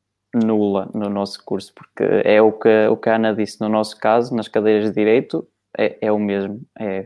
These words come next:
resolver casos práticos e aplicar a praticabilidade de, do que está nos, nos calhamaços <laughs> para, para a vida real e para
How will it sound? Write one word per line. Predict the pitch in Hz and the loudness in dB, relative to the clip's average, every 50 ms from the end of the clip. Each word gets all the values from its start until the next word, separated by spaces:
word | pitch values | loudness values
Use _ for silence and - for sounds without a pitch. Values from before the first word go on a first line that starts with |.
| - - - | -10 -10 -6
resolver | - 101 101 98 - 104 | -4 -2 -2 0 -2 -2
casos | - - 104 104 104 - | -2 0 0 0 -2 -4
práticos | - - 110 107 - - 131 123 - - | -4 -2 -2 -2 -2 -2 -6 -8 -4 -2
e | 113 110 | 0 0
aplicar | 104 107 - 110 101 - - 110 110 110 110 110 113 - - - _ _ _ _ _ _ _ _ _ _ - | 0 0 0 -4 -4 -2 0 0 2 2 2 0 -4 -8 -16 -18 _ _ _ _ _ _ _ _ _ _ -4
a | - 104 101 101 101 101 | 0 2 2 2 2 2
praticabilidade | - 107 104 - 120 110 - 113 104 104 107 107 107 107 110 110 110 107 110 110 117 | 2 0 0 0 0 0 2 0 2 2 2 4 4 4 4 4 2 0 -2 -6 -4
de, | 120 107 107 101 101 104 101 101 107 120 - _ _ _ - | -2 0 0 0 0 -2 -4 -6 -8 -10 -16 _ _ _ -10
do | - 117 110 101 | -6 -4 -4 -2
que | - - | -4 -6
está | - - 113 107 107 | -4 0 2 2 2
nos, | 110 110 110 110 107 107 - 104 131 143 139 143 - _ - | 4 4 4 4 2 2 -2 -6 -6 -8 -14 -16 -14 _ -10
nos | 120 - | -10 -8
calhamaços | - - 120 110 110 113 113 113 110 113 113 120 131 131 - - - - - - - - _ _ _ _ - | -4 -2 2 4 4 4 4 4 4 4 4 4 2 0 -2 -8 -8 -8 -8 -10 -10 -12 _ _ _ _ -18
<laughs> | 175 170 165 - - - | -14 -14 -14 -10 -4 0
para, | 120 107 104 107 107 107 107 | 2 4 4 4 4 2 2
para | - - 117 107 113 107 | 0 0 2 2 4 4
a | |
vida | 107 110 107 107 110 | 4 4 4 4 2
real | 101 107 104 101 104 107 117 117 110 107 - | 2 0 0 0 2 2 2 0 0 -2 -4
e | 117 110 | -4 -6
para | 101 _ - 104 104 104 104 104 101 101 104 104 | -6 _ -6 -4 -2 -2 -2 -2 -2 -4 -6 -10